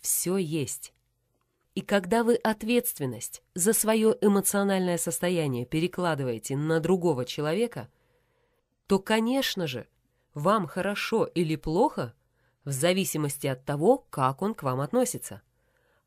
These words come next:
как он себя проявляет. Вам нужно понять, что никто не ответственен за ваше эмоциональное состояние. Если вы выбираете сейчас страдать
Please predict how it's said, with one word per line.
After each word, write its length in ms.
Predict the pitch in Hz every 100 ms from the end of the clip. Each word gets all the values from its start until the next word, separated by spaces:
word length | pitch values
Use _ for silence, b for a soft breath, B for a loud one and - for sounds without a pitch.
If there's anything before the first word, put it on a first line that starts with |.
| _
как 340 | 156 156 160
он 140 | 226 233
себя 480 | - 254 180 151 139
проявляет. 720 | 180 202 214 196 120 - _ _ _ _ _ _ _ _ _ _
Вам 420 | 135 175 233 247
нужно 340 | 214 220 196 180
понять, 340 | 175 165 139
что 260 | - - 120
никто 1120 | 117 127 180 277 320 - _ - 247 156 101 _ _ _ _ _
не 220 | 156 180
ответственен 920 | 196 185 180 214 247 - 233 160 120 - -
за 280 | 135 156 147
ваше 520 | 143 175 - 226 214
эмоциональное 840 | 220 202 - 196 180 147 135 139 139
состояние. 760 | 156 - 170 156 127 131 - _ b b b b b b b
Если 520 | 151 226 269 254 269
вы 400 | 233 214 120 - _ _ _
выбираете 720 | 113 175 208 226 185 151 139
сейчас 400 | 135 156 - 135
страдать 720 | - - 175 170 127 143 -